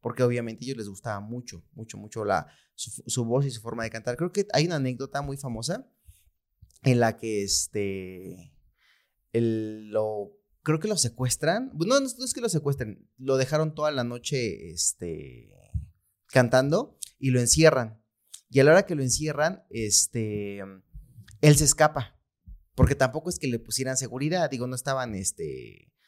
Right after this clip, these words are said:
como, como un enemigo, así simplemente, pues, lo encerraron, no lo dejaron salir, ¿no? Entonces él se escapa,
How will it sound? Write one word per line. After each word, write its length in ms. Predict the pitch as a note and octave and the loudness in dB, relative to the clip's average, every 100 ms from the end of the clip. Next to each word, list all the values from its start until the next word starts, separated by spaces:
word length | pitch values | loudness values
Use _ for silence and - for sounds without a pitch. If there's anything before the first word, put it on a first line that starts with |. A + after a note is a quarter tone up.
| _ _ - | _ _ -2
como, 560 | B2 A2+ G#2+ G#2 F#2+ | 0 2 0 -2 -4
como 160 | - A#2+ | -6 -4
un 80 | C3 | -2
enemigo, 480 | A#2+ A2 B2 B2 A#2 | -2 -6 -6 0 0
así 160 | E3 | 0
simplemente, 460 | F3 G3+ G#3 G#3 G#3+ | -8 -4 -4 -2 -6
pues, 140 | G#3 | -4
lo 60 | A3 | -4
encerraron, 360 | B3 C#4+ D4+ A#3 | -4 -4 -2 -2
no 60 | |
lo 80 | A3+ | 0
dejaron 260 | G#3+ A3+ A3+ | -2 -2 -2
salir, 320 | A3 A#3 F3+ | -2 -2 2
¿no? 160 | C#3+ E3+ | 4 4
Entonces 300 | E3 F3+ F3+ | 2 -4 -6
él 60 | |
se 80 | G3 | -4
escapa, 520 | - G3 - D#3 C4 | -2 -2 2 2 2